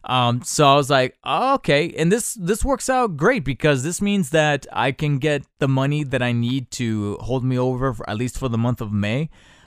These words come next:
uh, to s-, you know, to cover, you know, expenses and bills and, and stuff like that. But not only i-, is someone else getting the Steam instead of just returning it back to, to Valve, someone who genuinely wants the Steam gets it,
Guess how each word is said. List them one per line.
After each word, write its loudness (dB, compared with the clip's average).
uh, 0
to -12
s-, -8
you -4
know, -4
to -16
cover, -6
you -12
know, -6
expenses -6
and -2
bills -4
and, -10
and -8
stuff -8
like -8
that. 0
But 4
not 4
only 0
i-, 0
is -2
someone 2
else 2
getting 2
the -2
Steam -2
instead -2
of -4
just -10
returning -2
it -6
back -4
to, -4
to -10
Valve, 0
someone 0
who -4
genuinely 0
wants -4
the -4
Steam -4
gets -4
it, -4